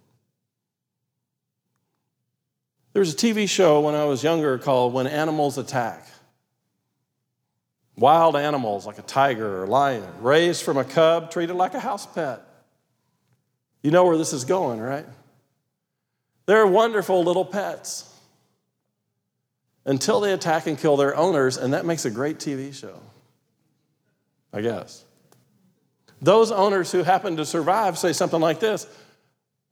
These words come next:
"Ah, wow, killer never acted like that before.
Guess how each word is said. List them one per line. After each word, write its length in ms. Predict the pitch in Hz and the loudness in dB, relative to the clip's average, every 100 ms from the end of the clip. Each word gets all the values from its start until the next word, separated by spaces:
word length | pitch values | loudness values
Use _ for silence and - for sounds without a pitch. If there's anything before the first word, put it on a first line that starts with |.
| _ _ _ _ _ _ _ - | _ _ _ _ _ _ _ -12
"Ah, 400 | 208 233 226 - - 143 | -6 -6 -8 -12 -14 -2
wow, 560 | 220 302 320 143 107 - - _ _ _ _ | 0 2 4 2 -2 -12 -20 _ _ _ _
killer 360 | - - 311 277 | 0 4 6 4
never 320 | 233 269 269 | 4 4 4
acted 360 | 269 262 285 294 | 2 -2 -4 -2
like 200 | 285 - | 0 2
that 180 | 233 196 | 0 -2
before. 460 | 170 190 170 104 | -6 -4 -4 -6